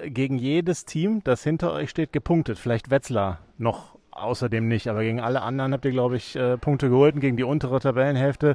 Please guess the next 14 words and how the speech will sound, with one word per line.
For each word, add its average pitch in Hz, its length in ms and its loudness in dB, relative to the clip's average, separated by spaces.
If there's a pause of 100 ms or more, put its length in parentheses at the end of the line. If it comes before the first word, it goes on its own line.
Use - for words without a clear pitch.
(1120)
äh, - 100 -12 (100)
womöglich, 170 800 4
wenn 156 100 0
die 160 100 2
Tabelle 160 380 2
denn 139 160 -2
jetzt 147 160 -2
mitspielt, - 580 -2
<laughs> - 0 -
äh, 156 220 0
gewonnen 139 420 2
sogar, 104 220 -4
gegen 113 180 -4
alle. 117 240 -2